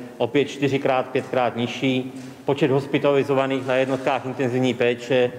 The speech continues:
zase ten rozdíl je čtyřikrát, pětkrát. A velmi důležitý indikátor, relativní pozitivita testů, ke kterému se hned dostanu. Proč je to tak příjemnější, proč jsou ta čísla tak významně lepší,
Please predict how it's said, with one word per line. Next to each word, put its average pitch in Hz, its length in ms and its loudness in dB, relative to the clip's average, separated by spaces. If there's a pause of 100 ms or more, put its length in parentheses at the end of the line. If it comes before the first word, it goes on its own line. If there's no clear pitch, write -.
(260)
zase 135 240 0
ten 127 180 0
rozdíl 120 460 2
je 117 120 4
čtyřikrát, 120 760 0
pětkrát. 127 840 0 (300)
A 120 80 2
velmi 160 420 4
důležitý 143 480 2
indikátor, 120 1000 2 (540)
relativní 143 540 2
pozitivita 131 560 0
testů, 117 560 2
ke - 100 0
kterému 127 400 0
se 123 200 0
hned 120 280 0
dostanu. 110 560 -2 (460)
Proč 156 280 2
je 170 100 4
to 170 100 0
tak 165 180 0
příjemnější, 151 1000 2
proč 143 200 0
jsou 151 180 2
ta 147 100 2
čísla 143 380 -2
tak 139 160 -2
významně 139 480 0
lepší, 143 560 2